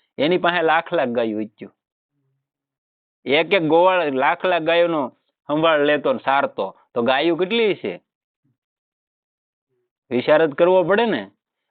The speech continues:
અને આજ આપણે એમ કહીએ કે આમ ન થાતું ને તેમ ન થાતું ને આધુનિકતા આવી ગઈ ને, આધુનિકતા આવી નથી, આપણે હાથે કરીને લાવ્યા અને પછી કઠણાઈ આપણે હાથે કરીને નોતરી. નહીંતર આમાં ભાઈ તમે બળદથી ખેતી કરવા વાળા એ બધા શું હોત તે નથી?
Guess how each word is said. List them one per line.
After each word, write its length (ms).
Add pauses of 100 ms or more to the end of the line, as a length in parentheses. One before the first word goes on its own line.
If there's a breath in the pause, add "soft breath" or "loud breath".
અને 120
આજ 260
આપણે 260
એમ 140
કહીએ 220
કે 80
આમ 260
ન 120
થાતું 380
ને 60
તેમ 200
ન 160
થાતું 320
ને 60
આધુનિકતા 580
આવી 180
ગઈ 100
ને, 80
આધુનિકતા 540
આવી 220
નથી, 220
આપણે 220
હાથે 300
કરીને 280
લાવ્યા 380 (540)
અને 100
પછી 180
કઠણાઈ 480
આપણે 260
હાથે 280
કરીને 240
નોતરી. 440 (220 soft breath)
નહીંતર 200
આમાં 240
ભાઈ 120
તમે 240
બળદથી 400
ખેતી 300
કરવા 240
વાળા 180
એ 40
બધા 240
શું 180
હોત 140
તે 200
નથી? 300